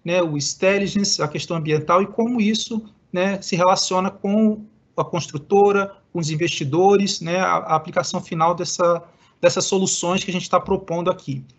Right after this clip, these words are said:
Né, mas antes disso, eu queria fazer só um parênteses, que é relacionado ao, a como a construção civil no Brasil funciona, né? A gente tem conhecimento, a gente sabe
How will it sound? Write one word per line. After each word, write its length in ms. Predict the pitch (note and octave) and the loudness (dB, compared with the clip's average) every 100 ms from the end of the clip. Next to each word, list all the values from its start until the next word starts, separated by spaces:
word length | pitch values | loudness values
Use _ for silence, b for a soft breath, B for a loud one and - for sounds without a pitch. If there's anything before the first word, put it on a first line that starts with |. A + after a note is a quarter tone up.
| b b b - | b b b -4
Né, 80 | |
mas 200 | F3 G#3 | 0 2
antes 240 | A3+ B3 G3 | 0 -2 -2
disso, 160 | G#3 | -2
eu 60 | A3 | -2
queria 160 | A3 G#3 | 0 0
fazer 220 | F#3+ F#3+ | 0 -2
só 180 | - G#3 | 0 2
um 100 | A3 | 2
parênteses, 720 | G#3+ D#3 D#3 F#3 C#3+ B2+ - b b _ | 4 4 2 -4 -6 -10 -14 b b _
que 160 | - E3+ | -4 2
é 280 | F3 F3+ | 2 2
relacionado 920 | E3+ F#3+ G3 - G3 D#3 E3 F#3+ E3+ D3 B _ | 2 2 0 0 0 2 2 2 0 -10 B _
ao, 1080 | - F3 F3+ F#3 F#3+ G3 G3 F#3+ F3 D3 C3 - _ _ _ _ _ _ b b | 2 4 4 2 2 0 0 0 0 -2 -4 -8 _ _ _ _ _ _ b b
a 120 | - | -2
como 480 | - - A#3+ B3+ G3+ | 0 2 4 4 2
a 80 | E3+ | 0
construção 400 | G#3 G3+ G3+ G3+ | -2 -4 -4 -4
civil 320 | - F3 F3 | -4 -4 -2
no 60 | F#3 | 0
Brasil 560 | F3+ F3 C#3+ E3+ F#3 F#3 _ | 2 2 2 -4 -6 -10 _
funciona, 640 | _ G#3 G3 - F3 D3+ C#3+ | _ -4 -2 0 2 2 0
né? 120 | D3+ | 0
A 60 | |
gente 300 | D3+ F3+ - | -2 -4 -6
tem 340 | G#3+ - F3+ G3 | -10 -4 0 0
conhecimento, 520 | F#3 E3+ - D#3 F3 | 0 -2 -2 -2 -2
a 40 | |
gente 160 | D#3 D3+ | -2 -2
sabe 380 | - D#3+ F3 | 2 4 4